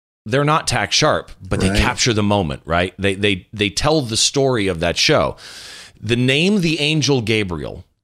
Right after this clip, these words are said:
Speaker 1: the, the fact that his name was Gabriel worked into how the image got its name, but yet he also carried the Bible. He didn't want anything. Um,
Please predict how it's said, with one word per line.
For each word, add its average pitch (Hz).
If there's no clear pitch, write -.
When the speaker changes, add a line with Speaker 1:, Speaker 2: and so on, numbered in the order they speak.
Speaker 1:
the, 98
the 101
fact 147
that 143
his 123
name 113
was 95
Gabriel 69
worked 135
into 110
how 95
the 92
image 92
got 90
its 82
name, 120
but 95
yet 104
he 107
also 101
carried 117
the 113
Bible. 95
He 87
didn't 87
want 95
anything. 92
Um, 104